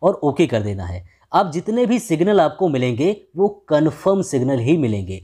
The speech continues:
तो इसके ऊपर अगर आप टिक, अ, टिक लगा देंगे तो जितने भी सिग्नल मिलेंगे आपको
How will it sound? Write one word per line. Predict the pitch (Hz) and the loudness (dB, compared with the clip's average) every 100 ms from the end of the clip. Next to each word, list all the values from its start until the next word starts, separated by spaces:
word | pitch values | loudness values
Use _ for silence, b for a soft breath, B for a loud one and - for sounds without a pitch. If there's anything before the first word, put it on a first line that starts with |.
| b 156 | b -4
तो | |
इसके | 151 185 | -2 2
ऊपर | 170 175 | 2 2
अगर | 175 | 2
आप | 175 170 185 | 2 0 -6
टिक, | 185 | -2
अ, | 165 135 123 | -2 0 -2
टिक | 123 196 | 0 0
लगा | 170 120 117 | 2 2 0
देंगे | 117 160 220 b b - | 0 -2 -4 b b -4
तो | |
जितने | 139 160 233 | -2 2 4
भी | 185 | 4
सिग्नल | - 160 202 170 | 2 2 4 4
मिलेंगे | 131 127 131 | 4 2 2
आपको | 120 - 180 | 2 0 -4